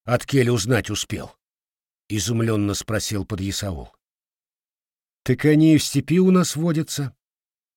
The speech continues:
пожал Матвей плечами. «И чего?» не понял Стремя. «Есть они там, знаю,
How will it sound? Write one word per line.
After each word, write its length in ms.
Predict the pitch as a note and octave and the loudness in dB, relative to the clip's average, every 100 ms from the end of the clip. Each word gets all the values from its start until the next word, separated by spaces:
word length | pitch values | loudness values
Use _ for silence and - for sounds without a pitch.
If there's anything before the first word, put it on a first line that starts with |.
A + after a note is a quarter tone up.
| _ | _
пожал 320 | G2+ F#2+ A2 G#2 | -4 -2 0 0
Матвей 340 | G#2 G#2+ G2 | -2 -2 -4
плечами. 560 | G2 F#2 - D2 - _ _ _ _ _ _ - | -4 -6 -8 -10 -14 _ _ _ _ _ _ -6
«И 140 | A2+ | -4
чего?» 580 | A2 B2+ G#2+ F#2 A#2 A2 _ _ _ _ _ _ _ _ | -2 -2 -2 -2 -2 -4 _ _ _ _ _ _ _ _
не 160 | F#2 G#2+ | -2 -2
понял 340 | A2 G2+ G2 | -2 -4 -4
Стремя. 480 | - G2 E2 C#2 - _ _ _ _ _ _ _ _ _ _ _ _ | -6 -8 -10 -10 -16 _ _ _ _ _ _ _ _ _ _ _ _
«Есть 560 | A#1+ C#2 G#2 D3+ D3+ D#3 | -16 -6 0 2 2 2
они 200 | D3+ D#3 | 2 2
там, 400 | D#3+ D3 C#3+ - | 2 0 0 -4
знаю, 680 | - D2+ G2+ B2 C#3 C#3+ B2 | -12 -6 0 2 4 2 -2